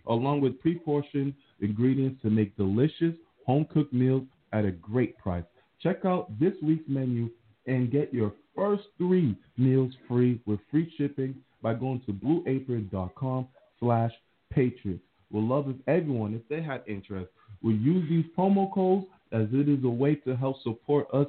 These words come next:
here at C L N S radio dot com.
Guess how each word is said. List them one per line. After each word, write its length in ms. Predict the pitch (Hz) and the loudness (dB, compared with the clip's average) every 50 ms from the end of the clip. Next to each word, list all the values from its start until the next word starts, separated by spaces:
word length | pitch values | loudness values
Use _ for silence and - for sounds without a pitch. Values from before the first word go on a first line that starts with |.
| - - | 0 0
here 300 | 139 135 127 127 127 - - - - _ - | 2 4 4 2 0 -2 -8 -20 -20 _ -2
at 220 | 110 107 101 - _ _ _ _ _ | 0 0 0 0 _ _ _ _ _
C 300 | - 156 170 185 190 185 - _ _ _ _ - - | 0 0 2 2 0 -2 -6 _ _ _ _ -4 0
L 160 | 135 139 143 139 | 0 2 2 2
N 160 | 139 135 127 | 2 0 0
S 160 | 123 120 120 - _ _ _ _ _ _ - | -2 -2 -4 -6 _ _ _ _ _ _ -4
radio 600 | 101 110 120 123 120 113 113 117 113 110 117 120 - _ _ _ _ _ _ _ _ _ - - _ _ _ _ _ _ - | -2 0 2 2 2 0 0 0 0 0 -2 -4 -8 _ _ _ _ _ _ _ _ _ -20 -20 _ _ _ _ _ _ 0
dot 240 | 117 110 104 - | 0 0 0 0
com. 340 | - - 113 104 92 87 80 | 0 0 0 2 0 -2 -4